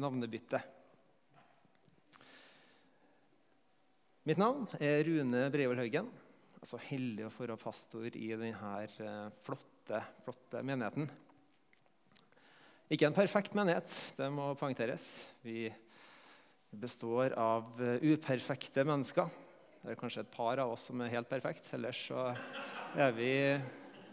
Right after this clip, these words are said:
perfe-, uperfekt. Nei, eh, ingen av oss er perfekt, men vi er fryktelig, fryktelig verdifull. Veldig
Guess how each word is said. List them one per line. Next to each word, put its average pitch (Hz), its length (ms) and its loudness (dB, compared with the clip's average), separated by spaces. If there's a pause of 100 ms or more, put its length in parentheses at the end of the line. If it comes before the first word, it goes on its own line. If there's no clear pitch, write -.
(120)
perfe-, 139 260 0 (140)
uperfekt. - 720 -4 (460)
Nei, 196 260 10 (420)
eh, 175 380 8 (140)
ingen 175 240 6
av 170 160 8
oss 156 180 2
er 156 220 8
perfekt, 175 600 4 (840)
men 151 380 4 (1200)
vi 127 260 -2
er 117 260 0 (160)
fryktelig, 120 460 -6
fryktelig 135 460 0
verdifull. 151 560 4 (1300)
Veldig 113 520 0